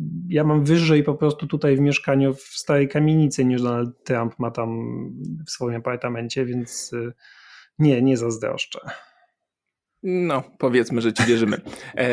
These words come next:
Speaker 2: wy-, wyceny jeszcze, które, które zwróciła uwagę Leticia James, dotyczyły na przykład jego posiadłości także w stanie Nowy Jork i tutaj też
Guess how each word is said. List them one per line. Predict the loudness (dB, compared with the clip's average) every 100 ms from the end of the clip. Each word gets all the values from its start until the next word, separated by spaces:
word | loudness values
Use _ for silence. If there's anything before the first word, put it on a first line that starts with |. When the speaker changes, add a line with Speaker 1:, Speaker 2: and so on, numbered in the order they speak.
| 4 4 4 4
Speaker 2:
wy-, | 2 2 2 2 0 0
wyceny | 2 0 2 2 2
jeszcze, | 0 0 -4
które, | -2 2 4 4 0
które | -4 -4 -2
zwróciła | -2 -6 0 4
uwagę | 4 2 2 2 4
Leticia | 2 0 0 0 2
James, | 2 2 0
dotyczyły | -2 -2 0 2
na | 2 0
przykład | -4 0 0 0 -2
jego | 0 2 2 0
posiadłości | -2 -2 0 0 -2 -4
także | -2 0 -2
w | -2
stanie | 0 0 2 2 2
Nowy | 2 4
Jork | 4 4 0
i | -2
tutaj | 0 0
też | 2 0 0